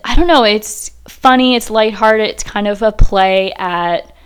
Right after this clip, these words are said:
you know, um, you know, you must be homophobic if you don't celebrate gay pride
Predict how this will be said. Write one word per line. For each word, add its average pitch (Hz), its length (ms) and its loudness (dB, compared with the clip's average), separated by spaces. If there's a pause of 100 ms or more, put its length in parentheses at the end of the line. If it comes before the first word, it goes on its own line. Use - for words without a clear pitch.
(640)
you 196 180 -6
know, 175 560 0
um, 160 680 -4 (540)
you 202 120 -10
know, 185 80 -6
you 180 120 -6
must 196 160 -6
be 202 100 -8
homophobic 190 720 -2
if 175 120 -12
you 196 80 -14
don't 180 400 -8 (580)
celebrate 180 1000 -2 (800)
gay 185 240 -6
pride 160 600 0